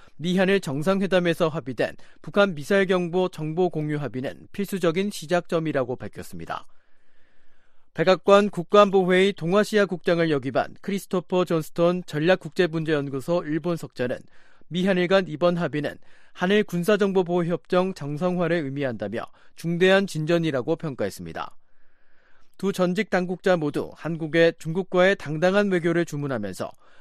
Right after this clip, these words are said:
한중 관계 방향성을 재정립해야 한다고 강조했습니다.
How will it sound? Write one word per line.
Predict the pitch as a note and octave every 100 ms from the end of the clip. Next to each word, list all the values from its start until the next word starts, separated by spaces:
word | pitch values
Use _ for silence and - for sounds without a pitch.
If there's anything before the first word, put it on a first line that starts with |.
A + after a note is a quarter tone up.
| -
한중 | - E3 F3+ F#3
관계 | F#3+ F3+ F#3+
방향성을 | F#3+ C3 D#3+ E3 D#3 D3 E3+ F#3
재정립해야 | - D3 D3 E3+ E3+ E3 E3 D3+
한다고 | C#3 A2 G#2 C#3+
강조했습니다. | D3+ B2+ G#2+ F#2+ E2+ D#2+ -